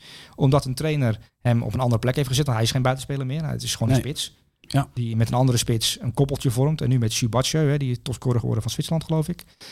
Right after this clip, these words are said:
Speaker 1: Ehm, die is nu binnengehaald. Eh, en die maken elkaar beter. En dat is, eh, dat is leuk om te zien. Union is
Speaker 2: Maar dan
Speaker 1: een
Speaker 2: kun je
Speaker 1: leuke
Speaker 2: ook wel
Speaker 1: elftal
Speaker 2: zeggen
Speaker 1: om
Speaker 2: dat,
Speaker 1: naar te
Speaker 2: dat die
Speaker 1: kijken.
Speaker 2: club echt investeert toch in, in Becker. Want, eh, nou ja, la-, laten we het systeem er eens bij pakken. Want ze spelen vanuit een...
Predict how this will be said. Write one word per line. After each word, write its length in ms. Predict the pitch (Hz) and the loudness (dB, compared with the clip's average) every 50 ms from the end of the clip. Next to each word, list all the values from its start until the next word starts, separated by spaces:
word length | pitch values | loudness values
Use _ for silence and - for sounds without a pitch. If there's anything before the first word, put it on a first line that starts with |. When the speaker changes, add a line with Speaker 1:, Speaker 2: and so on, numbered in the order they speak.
| - - _ - | -20 -20 _ -2
Speaker 1:
Ehm, 280 | - 139 131 123 127 | 2 2 2 2 2
die 100 | 131 143 135 | 2 0 2
is 60 | - | 4
nu 100 | 139 123 | 4 4
binnengehaald. 600 | 110 135 143 147 - 135 131 131 143 156 151 - - - - - - - - _ | 4 4 2 2 0 -2 -2 0 -2 -2 -4 -6 -10 -18 -20 -20 -20 -20 -18 _
Eh, 220 | - 147 139 - - | -2 0 0 2 4
en 80 | 156 160 | 4 4
die 80 | 170 | 4
maken 360 | - - 107 160 160 151 - | 4 2 2 0 0 0 -2
elkaar 300 | 143 131 - 165 156 139 | -6 -6 -4 -4 -4 -2
beter. 340 | 131 156 180 180 - 107 95 - - _ _ _ _ _ _ _ _ _ | -2 -4 -4 -4 -6 -8 -10 -10 -14 _ _ _ _ _ _ _ _ _
En 140 | - 143 | 0 2
dat 140 | 143 160 156 | 2 2 2
is, 180 | 143 127 - - | 0 -2 0 0
eh, 260 | 139 131 135 131 - | 0 0 0 -2 -4
dat 280 | - 58 151 156 156 151 | -4 -4 -4 -2 -2 0
is 120 | 147 139 | 0 2
leuk 200 | 165 175 165 - | 2 2 2 0
om 80 | 131 127 | -2 -2
te 80 | 123 | 0
zien. 120 | 139 190 170 | 0 0 2
Union 140 | 196 180 | 4 6
is 60 | 165 165 | 6 6
Speaker 2:
Maar 140 | 170 165 | 6 4
dan 100 | 156 139 | 2 0
Speaker 1:
een 60 | 147 147 | 0 0
Speaker 2:
kun 100 | 156 175 | 0 0
je 60 | 180 | 0
Speaker 1:
leuke 0 | |
Speaker 2:
ook 40 | 170 | 2
wel 100 | - 170 | 0 0
Speaker 1:
elftal 60 | 160 | 0
Speaker 2:
zeggen 200 | 147 170 160 - | 2 0 0 0
Speaker 1:
om 100 | 151 147 | -2 -2
Speaker 2:
dat, 100 | - - | -2 -2
Speaker 1:
naar 80 | 143 | -2
te 80 | 139 139 | -2 -2
Speaker 2:
dat 60 | 120 | -2
die 120 | - 143 135 | -2 -2 0
Speaker 1:
kijken. 0 | |
Speaker 2:
club 180 | - - - | -2 -4 -4
echt 100 | - - | -6 -6
investeert 380 | 156 123 - - - 180 190 135 | -6 -4 -4 -2 -2 -2 -2 -2
toch 120 | 110 - | -4 -6
in, 200 | 123 127 120 127 | -6 -8 -8 -6
in 220 | - 123 113 110 101 | -4 -4 -4 -2 -2
Becker. 300 | 107 104 - - 127 123 | -4 -4 -2 -2 0 2
Want, 220 | 127 131 123 - | 2 2 2 0
eh, 80 | 139 127 127 | -4 -4 -4
nou 280 | 127 131 131 127 117 127 135 | -4 -2 -4 -4 -4 -4 -4
ja, 120 | 123 123 | -4 -4
la-, 120 | 135 151 147 | -4 -4 -4
laten 220 | 139 151 160 - | -4 -4 -4 -6
we 60 | 160 | -8
het 100 | 143 - - | -6 -4 -4
systeem 320 | - 147 - - 160 151 | -2 -2 0 2 2 2
er 60 | 143 | 2
eens 100 | 139 123 | 2 2
bij 200 | - - 135 123 | 2 2 2 2
pakken. 160 | 113 101 95 107 | 0 -2 -6 -6
Want 140 | 107 107 | -6 -6
ze 100 | - 113 | -6 -6
spelen 380 | 107 - - 135 131 135 123 113 | -6 -4 -2 0 2 2 2 2
vanuit 240 | - 120 117 113 110 | 2 0 0 0 0
een... 220 | 110 107 104 104 | 0 -2 -2 -4